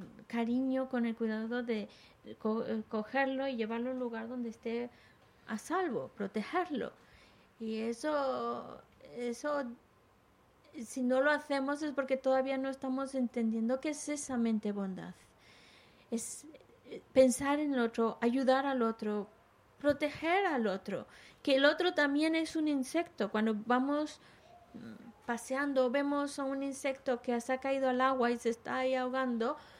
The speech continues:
el, el, el hecho de hacer un, de sacarlo del agua y ponerlo en un lugar don-, seco donde pueda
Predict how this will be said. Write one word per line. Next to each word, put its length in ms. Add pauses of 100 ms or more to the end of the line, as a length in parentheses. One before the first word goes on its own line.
(180)
el, 280
el, 280
el 380
hecho 340
de 180
hacer 380
un, 560 (240)
de 180
sacarlo 600
del 180
agua 340
y 240 (300)
ponerlo 380
en 140
un 80
lugar 260
don-, 200
seco 480
donde 300
pueda 440